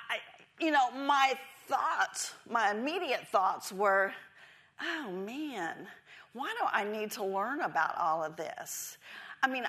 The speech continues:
I already know how to do the church bulletin. I do it all the time with the mimeograph machine. And so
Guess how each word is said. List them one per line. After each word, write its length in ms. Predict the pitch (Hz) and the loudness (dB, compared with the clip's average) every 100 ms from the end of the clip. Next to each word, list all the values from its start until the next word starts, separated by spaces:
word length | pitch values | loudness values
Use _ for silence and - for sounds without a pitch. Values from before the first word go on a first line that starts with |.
| - | -2
I 240 | 277 392 | -2 0
already 240 | 339 339 254 | 0 0 -2
know 320 | 233 269 320 | -2 -2 0
how 160 | 320 220 | 0 0
to 120 | 214 | 0
do 200 | 190 220 | -2 -4
the 100 | 175 | -4
church 340 | - - 196 - | -4 -6 -6 -6
bulletin. 480 | 240 302 294 - 226 | 0 0 0 -2 -2
I 160 | - 214 | 0 0
do 220 | 196 262 | 2 2
it 80 | 254 | 4
all 140 | 226 220 | 2 2
the 120 | 233 | -2
time 460 | - 285 320 247 202 | -4 -2 0 0 0
with 160 | 220 | 0
the 60 | 254 | 2
mimeograph 640 | 277 370 330 233 214 220 | 2 2 2 4 4 4
machine. 560 | 196 202 - 202 214 240 | -4 -4 -2 -2 -2 -2
And 160 | 220 | -4
so 280 | - 240 208 | 4 4 4